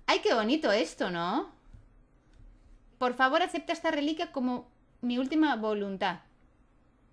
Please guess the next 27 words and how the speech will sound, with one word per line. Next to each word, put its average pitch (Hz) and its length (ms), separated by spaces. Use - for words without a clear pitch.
Bueno, 214 200
no, 208 180
no 226 160
se 240 100
acabará 214 680
de 196 300
morir, 196 380
no 185 240
entiendo. 185 680
Vale, 165 380
pues 240 140
me 220 80
han 277 100
dado 226 120
un 233 60
escritorio 320 680
y 370 60
no 254 100
sé 233 160
qué 247 140
de 247 100
Cordelia. 165 520
Vamos 220 280
a 247 80
verlo, 160 380
a 156 80
ver. 160 240